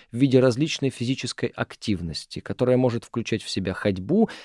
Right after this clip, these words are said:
но в основном состоит из других движений, начиная от простых — сесть в кровати и оглядеться по сторонам,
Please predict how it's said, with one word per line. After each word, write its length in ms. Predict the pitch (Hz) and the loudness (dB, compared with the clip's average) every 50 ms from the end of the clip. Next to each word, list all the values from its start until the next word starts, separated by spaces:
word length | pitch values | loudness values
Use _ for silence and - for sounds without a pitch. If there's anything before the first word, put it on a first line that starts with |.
| - - | -6 2
но 160 | - 135 156 | 6 8 8
в 60 | 170 165 | 8 6
основном 420 | 151 - - 135 131 139 185 190 | 4 2 2 2 4 4 4 2
состоит 480 | - - 139 - - - 147 170 180 - - | 2 -2 -6 -2 2 4 4 4 4 2 0
из 160 | 147 131 117 | -2 -2 0
других 400 | 107 123 131 120 110 139 131 117 | 2 2 2 2 2 0 -2 0
движений, 500 | 110 110 117 104 98 104 95 92 90 95 | 0 0 0 0 2 0 0 0 0 -2
начиная 480 | 95 104 107 - - 123 123 117 107 101 | -2 -2 -2 -2 0 2 2 4 2 0
от 100 | - - | -2 -4
простых — 600 | - 107 98 - - - - 120 143 - - - _ _ _ _ _ _ _ _ | -6 -6 -6 -6 -2 0 2 2 2 0 -4 -14 _ _ _ _ _ _ _ _
сесть 340 | - - - 143 123 - - | -2 0 2 2 2 0 -6
в 60 | - | -8
кровати 480 | - - 123 123 120 123 120 - - 123 | -2 2 2 4 4 2 2 0 -4 -8
и 180 | - _ - | -6 _ 0
оглядеться 540 | 117 107 107 113 110 104 117 110 - - - | 0 0 0 -2 0 0 -2 -2 -2 -4 -8
по 120 | - 113 | -8 -8
сторонам, 520 | 104 - - 120 113 110 110 110 110 113 | -10 -4 -2 0 0 2 2 0 0 0